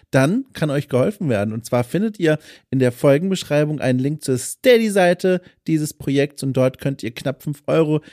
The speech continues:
in den Hut werfen und bekommt dafür jeden Freitag ganz besondere Formate zugeschust-, äh, oh Gott, zugeschustert. <clears throat> Es ist immer noch der Bratapfel, der mich, äh, die ganze letzte Stunde, <laughs> äh,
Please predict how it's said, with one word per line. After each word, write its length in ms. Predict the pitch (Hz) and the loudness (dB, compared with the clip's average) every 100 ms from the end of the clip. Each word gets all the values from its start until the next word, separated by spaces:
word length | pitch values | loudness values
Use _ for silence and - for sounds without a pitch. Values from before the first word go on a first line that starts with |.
| _ - | _ 0
in 140 | 190 | 2
den 160 | 208 170 | 2 2
Hut 260 | 190 208 | 0 -2
werfen 360 | 175 160 165 - | 0 0 0 -4
und 100 | 147 | -6
bekommt 340 | 143 - 135 135 | -6 -6 -6 0
dafür 300 | 139 - 143 | -2 0 -2
jeden 380 | 135 226 294 | 2 2 2
Freitag 500 | 262 - 180 196 185 | -2 0 0 2 0
ganz 220 | 160 165 - | -2 -4 -4
besondere 600 | 139 135 175 190 175 175 - _ | -4 -2 -2 -2 -2 -4 -6 _
Formate 580 | - 143 143 151 175 - | -2 0 2 0 -2 -8
zugeschust-, 760 | - 247 269 - 208 202 - - | -6 -2 -2 -2 0 -2 -2 -4
äh, 140 | 160 127 - | -2 -2 -4
oh 100 | 135 | -6
Gott, 240 | - - 117 | -6 -12 -10
zugeschustert. 920 | - 190 165 - - 190 190 185 170 - - - | -10 -4 -4 -4 -4 -4 2 2 2 -6 -20 -14
<clears throat> 360 | - 349 - - | -12 -4 -4 0
Es 280 | 214 160 147 | 2 4 2
ist 140 | 160 | 0
immer 160 | 202 190 | -2 0
noch 120 | 156 | 0
der 140 | - - | -2 -6
Bratapfel, 840 | - 143 147 - 101 - 135 208 - _ | -6 -2 -2 -2 -12 -2 -2 -2 -8 _
der 100 | 156 | 2
mich, 280 | 151 165 151 | 4 2 -2
äh, 300 | - 143 139 | 0 2 2
die 100 | 135 | 2
ganze 300 | 143 151 180 | 0 0 0
letzte 280 | 180 151 - | -4 -4 -6
Stunde, 460 | - 165 151 117 120 - - - - | -4 -2 -2 -2 -4 -8 -6 -8 -6
<laughs> 420 | - - - - | -12 -14 -18 -14
äh, 420 | - 151 147 135 | 0 4 6 6